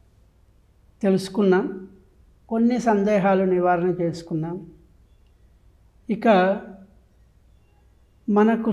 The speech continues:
శరీరంలో, అంటే బాహ్యమైన ప్రపంచంలో, ఆకాశంలో మనకు ఇంకా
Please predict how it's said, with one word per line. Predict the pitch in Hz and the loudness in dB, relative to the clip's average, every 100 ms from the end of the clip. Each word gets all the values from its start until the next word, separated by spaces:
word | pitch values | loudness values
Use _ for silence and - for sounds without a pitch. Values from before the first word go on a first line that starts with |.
| - | -2
శరీరంలో, | 208 226 254 247 233 220 220 175 - - - | 0 0 2 2 2 0 0 0 -4 -14 -10
అంటే | 202 247 202 165 | -2 0 0 0
బాహ్యమైన | 180 208 - - 240 233 226 220 220 208 - | 0 0 -4 -4 0 2 2 0 -2 -2 -2
ప్రపంచంలో, | 185 190 214 208 208 202 196 208 214 175 160 | -4 -2 -4 -4 -4 -2 0 0 0 0 -2
ఆకాశంలో | 190 214 208 208 202 190 202 190 | -2 -2 -2 -2 0 0 0 -2
మనకు | 185 180 180 196 175 233 - - _ - | -2 -2 -4 -4 -4 -8 -18 -20 _ -4
ఇంకా | 196 190 233 | -2 2 2